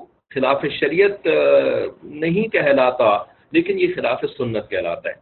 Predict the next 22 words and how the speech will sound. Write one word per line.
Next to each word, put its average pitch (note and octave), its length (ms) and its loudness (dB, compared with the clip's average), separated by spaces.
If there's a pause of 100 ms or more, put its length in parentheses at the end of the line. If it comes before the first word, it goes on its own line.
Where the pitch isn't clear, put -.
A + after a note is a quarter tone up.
(200)
اس C#3 140 0
context G#2 440 -2
کے - 100 -16
اندر، - 200 -18 (580)
ٹھیک - 200 -2
ہے؟ - 80 -4 (840)
تو D3+ 80 -4
بس E3 200 0
یہ F#3 100 4
تھوڑی D#3+ 300 2
سی C#3+ 180 -4
اس C3+ 80 -6
کے B2+ 100 -6
اندر، B2+ 260 -4 (180)
آ، G#2 60 -8 (420)
یعنی F#2 320 -12
باریک G2 380 -4
سا C3+ 100 0
فرق - 600 -6
ہے E2 80 -4 (380)
کہ G#2+ 180 -2
خلاف A2+ 280 0